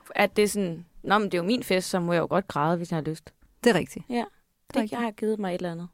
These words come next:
Speaker 2: Ja, jeg har altså også grædt til mange fødselsdage. For eksempel, nu vender jeg tilbage til det med festivaler, ikke også?
Speaker 1: Jo.
Speaker 2: Fordi <laughs> at, jeg er jo så
Speaker 1: Du har bygget den her anekdote op så
Speaker 2: Jeg har
Speaker 1: lang tid.
Speaker 2: fortalt om anekdoten hele morgen, og jeg har ikke villet fortælle den til nogen før nu.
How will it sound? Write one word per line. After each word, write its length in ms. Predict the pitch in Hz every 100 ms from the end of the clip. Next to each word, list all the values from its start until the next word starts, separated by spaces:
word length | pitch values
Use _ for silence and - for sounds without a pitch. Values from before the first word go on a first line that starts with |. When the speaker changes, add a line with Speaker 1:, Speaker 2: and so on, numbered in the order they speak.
| _
Speaker 2:
Ja, 100 | 180 -
jeg 140 | 185 208
har 100 | 214
altså 160 | 156
også 180 | - 170
grædt 180 | - 170
til 120 | -
mange 160 | 175 -
fødselsdage. 320 | - - 190 - - - -
For 120 | -
eksempel, 500 | 202 - 262 - 208 - - - - _ _ _ -
nu 120 | 220
vender 200 | 220 208
jeg 120 | 185
tilbage 300 | 185 196 185
til 140 | 196 202
det 80 | 185
med 100 | 185
festivaler, 560 | 202 - 214 190 208
ikke 160 | - 196
også? 260 | 190 -
Speaker 1:
Jo. 120 | 208 - - - -
Speaker 2:
Fordi 380 | - 208 190 185 -
<laughs> 200 | 170 -
at, 260 | 214 - - 220 - - - - - - - - -
jeg 280 | 208 202
er 40 | 196
jo 140 | 208
så 280 | 220 220 214 -
Speaker 1:
Du 40 |
har 80 | 190
bygget 240 | 190 185 170
den 100 | 170
her 60 | 165
anekdote 400 | 165 170 170 -
op 160 | 165 -
så 100 | -
Speaker 2:
Jeg 80 | 220
har 80 | 226
Speaker 1:
lang 180 | 233
tid. 100 | 233
Speaker 2:
fortalt 400 | 233 240 247 - -
om 180 | 214 214
anekdoten 500 | 214 220 233 240 226
hele 200 | 226 247
morgen, 220 | 208 214
og 40 |
jeg 80 | 214
har 80 | 220
ikke 100 | 233
villet 140 | 220
fortælle 340 | - 220 226 254
den 80 |
til 140 | 220 226
nogen 200 | 220 240
før 180 | 254 233
nu. 200 | 202